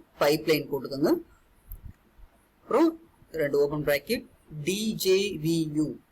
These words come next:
அப்படின்னு போட்டு ஒரு ஸ்பேஸ் விட்டு பேஜ் லிங்க் அப்படிங்கிறது. இங்க கவனமா பார்த்துக்கணும். ரெண்டு பைப்லைன் இருக்கு. சரிங்களா? இங்க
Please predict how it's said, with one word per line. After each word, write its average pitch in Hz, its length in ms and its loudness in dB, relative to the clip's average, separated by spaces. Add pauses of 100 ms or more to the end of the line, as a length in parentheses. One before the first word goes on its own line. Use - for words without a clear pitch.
அப்படின்னு 123 300 -14
போட்டு 285 240 -6
ஒரு 151 160 -2
ஸ்பேஸ் 147 320 0
விட்டு 180 180 -8 (460)
பேஜ் 208 440 2 (600)
லிங்க் 131 300 -6 (180)
அப்படிங்கிறது. 120 440 -8 (460)
இங்க 156 200 2
கவனமா 156 360 4
பார்த்துக்கணும். 127 440 -2 (280)
ரெண்டு 294 400 4 (340)
பைப்லைன் 147 420 2
இருக்கு. - 220 -12 (200)
சரிங்களா? 135 300 -4 (160)
இங்க 123 120 -14